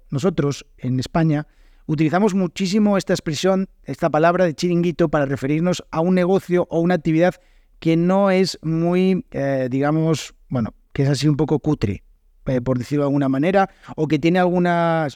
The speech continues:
sospecha de fraudulenta, como que es un fraude. Eh, se habla muchísimo de los chiringuitos financieros en el sentido de que son,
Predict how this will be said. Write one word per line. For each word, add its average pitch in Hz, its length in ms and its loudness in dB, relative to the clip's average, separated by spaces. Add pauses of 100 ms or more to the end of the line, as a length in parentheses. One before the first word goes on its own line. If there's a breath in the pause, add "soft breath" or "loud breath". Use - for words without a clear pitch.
(160)
sospecha 170 580 0
de 151 300 -2
fraudulenta, 165 840 2
como 147 260 -2
que 147 180 -2
es 139 100 -6
un 147 140 -2
fraude. 175 600 0 (360)
Eh, 143 520 -2 (220)
se 160 140 -4
habla 190 180 4
muchísimo 185 360 0
de 170 60 2
los 160 160 0
chiringuitos 151 480 0
financieros 175 640 0
en 156 120 -2
el 143 80 -2
sentido 160 360 0
de 165 140 0
que 151 120 -2
son, 165 320 -2